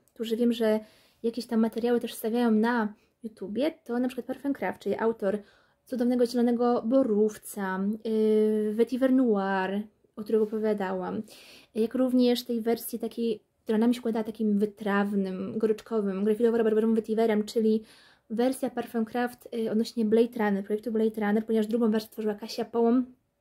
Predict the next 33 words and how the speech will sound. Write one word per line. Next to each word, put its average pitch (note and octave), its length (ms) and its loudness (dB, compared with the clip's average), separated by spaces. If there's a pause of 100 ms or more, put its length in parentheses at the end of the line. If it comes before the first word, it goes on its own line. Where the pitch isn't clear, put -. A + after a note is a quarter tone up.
(260)
autorka B3+ 380 -4
Gumisiowo, A#3+ 640 4 (520)
konkursowego. A#3 600 -2
Zresztą, A#3+ 300 -2 (460)
jak A#3+ 120 -6
ktoś - 280 -4
niezorientowany B3+ 640 4
w - 80 -8
temacie B3 280 -4
tego B3 180 2
konkursu, A3 520 0
to C#4 280 -2 (420)
w A#3+ 40 -4
ramach C#4+ 400 2
serii C4+ 260 -2
Patriotyzm B3+ 420 -4
Perfumowy G#3+ 720 -2
jest C#4+ 260 -4
sporo A#3 260 0
tam A3+ 180 -2
filmików B3 420 -4
właśnie A#3 220 -6
z - 20 -8
tego - 160 -4
konkursu, A3 560 -2
mówienie A3+ 280 4
poszczególnych A#3+ 480 -2
zapachów, C4 440 -4
czternastu B3+ 640 -2
w - 20 0
ramach A3 300 0
owego G#3+ 240 0
konkursu. G#3+ 640 -6